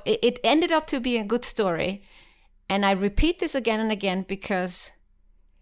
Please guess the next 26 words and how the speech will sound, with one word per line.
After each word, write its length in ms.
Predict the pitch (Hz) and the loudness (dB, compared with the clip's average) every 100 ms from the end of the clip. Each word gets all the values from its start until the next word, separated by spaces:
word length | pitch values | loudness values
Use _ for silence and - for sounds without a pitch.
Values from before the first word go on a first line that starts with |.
| _ _ _ - | _ _ _ -10
when 260 | 185 196 196 | 0 2 4
it 100 | 190 | 2
was 140 | 175 | -2
happening, 840 | - 415 440 - 226 180 196 190 - _ _ _ _ _ | 0 2 2 4 4 4 2 -2 -8 _ _ _ _ _
I 100 | 202 | 0
felt 280 | 202 190 180 | 2 2 0
like 200 | 180 175 | -4 -2
a 60 | 165 | -4
failure. 720 | - 180 175 175 175 180 175 - - - - - - | 2 4 4 4 4 4 0 -14 -20 -20 -20 -14 -2
I 100 | 175 | 2
was 140 | 180 | 2
not 200 | 294 302 | 2 2
gonna 160 | 190 180 | 0 -6
tell 220 | - - | -4 -4
anyone 360 | 190 180 180 180 | -4 -4 -6 -4
about 420 | - - 214 - | 0 0 0 -2
it, 580 | 214 220 202 - - - - - - | 0 0 -2 -4 -8 -8 -10 -20 -8
you 120 | - 220 | 0 4
know? 480 | 208 208 240 262 - - - - | 6 8 6 4 -4 -20 -18 -4
And 160 | 226 226 | 0 4
now 280 | 220 240 | 6 6
I, 180 | 277 208 - | 6 4 2
I 160 | 202 | 0
feel 400 | - 254 214 196 - | 0 0 0 0 -2
it's 260 | 202 - | -4 -4
my 440 | 202 185 175 170 | -2 -2 -2 -4